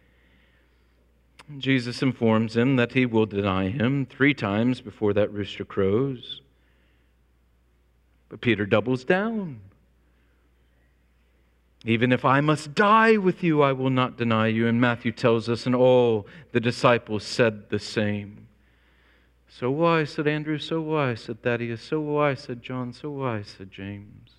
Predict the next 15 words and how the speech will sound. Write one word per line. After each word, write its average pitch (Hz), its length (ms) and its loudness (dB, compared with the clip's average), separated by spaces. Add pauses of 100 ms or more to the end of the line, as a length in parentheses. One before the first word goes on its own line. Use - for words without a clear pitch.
Just - 240 -12
one 117 220 -8
chorus. 87 720 -18 (2000)
Vows 151 360 0
made 131 240 0
in 113 100 -4
complete - 760 -10
ignorance. - 760 -12 (2750)
I 175 60 -18
don't 196 260 -4
know 147 180 4
what 131 260 0
they 113 120 2
are 107 160 0
saying. 85 540 -12